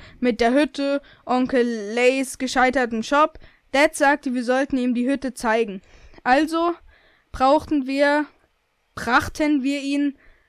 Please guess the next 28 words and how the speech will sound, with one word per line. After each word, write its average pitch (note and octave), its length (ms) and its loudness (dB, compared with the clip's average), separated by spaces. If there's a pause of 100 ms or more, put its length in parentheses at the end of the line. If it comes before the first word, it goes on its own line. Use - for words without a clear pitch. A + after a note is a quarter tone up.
(320)
zu C#4+ 300 -2
der C4+ 300 2
Hütte. G#3+ 380 -4 (440)
Als C#4+ 320 0
wir B3+ 140 -2
ankamen, C4+ 640 -2 (400)
ging C#4 260 -2
Dad C#4 240 2
in C#4 120 -4
die C4 160 -2
Hütte C4 340 -2 (240)
und B3+ 300 -4
wir C#4+ 200 0
standen C#4 520 -4
mindestens C#4+ 520 -4
zwanzig C#4 400 -4
Minuten C4+ 540 -2
vor A#3+ 220 -2
der A#3+ 140 -2
Tür, F#3+ 300 -8 (340)
bis C#4 220 -4
Dad D4 240 2
dann C4 140 0
endlich C#4 360 -4
wieder B3 220 -2
mit A#3+ 180 -2
Onkel B3 320 -2
Lay B3+ 340 0